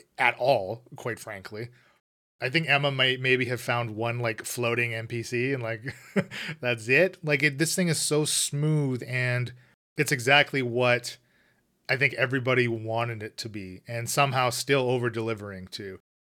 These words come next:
which is funny because now there's a number of, like, developers and s-, and people complaining about it being an overachiever for the industry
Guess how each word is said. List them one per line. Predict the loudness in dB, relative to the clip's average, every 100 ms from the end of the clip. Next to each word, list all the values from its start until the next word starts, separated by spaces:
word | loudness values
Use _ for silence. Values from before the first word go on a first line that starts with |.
| _ _
which | 0 4 4 2 -2
is | -2 -2 -4
funny | -8 -2 2 4 2
because | -2 -4 -2 2 2 2 -2 -4
now | 2 2 2 2 0 -4 _ _ _ _ _ _ _ _ 0
there's | 2 2
a | 2
number | 0 0 2
of, | 2 0 -2
like, | 0 0
developers | 0 2 2 2 -2 -4
and | -6
s-, | -10
and | -8 -8
people | -6 -2 0 -2 -6 _ -6
complaining | -4 -4 -2 4 6 6 4
about | 4 6 4
it | 2 0
being | -2 0 0
an |
overachiever | -2 -2 -2 -4 -2 0 0 0 -4 -6
for | -4 -2
the | -2
industry | -2 -4 -6 -8 -12 -18